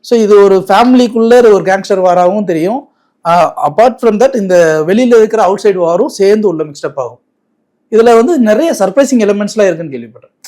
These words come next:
சின்ன சின்ன சர்ப்ரைஸ் எலிமெண்ட்ஸ். அதே மாதிரி அந்த எமோஷனல் பாண்ட் இருக்குல்ல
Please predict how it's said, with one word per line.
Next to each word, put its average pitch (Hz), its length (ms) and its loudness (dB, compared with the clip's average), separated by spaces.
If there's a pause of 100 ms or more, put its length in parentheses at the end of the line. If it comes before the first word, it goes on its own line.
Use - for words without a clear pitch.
(100)
சின்ன 196 220 -8
சின்ன 175 260 -8
சர்ப்ரைஸ் 165 380 -8
எலிமெண்ட்ஸ். 151 340 -8
அதே 175 140 -2
மாதிரி 220 280 -2 (320)
அந்த 180 400 2
எமோஷனல் 269 380 0
பாண்ட் 226 300 0
இருக்குல்ல 120 300 -8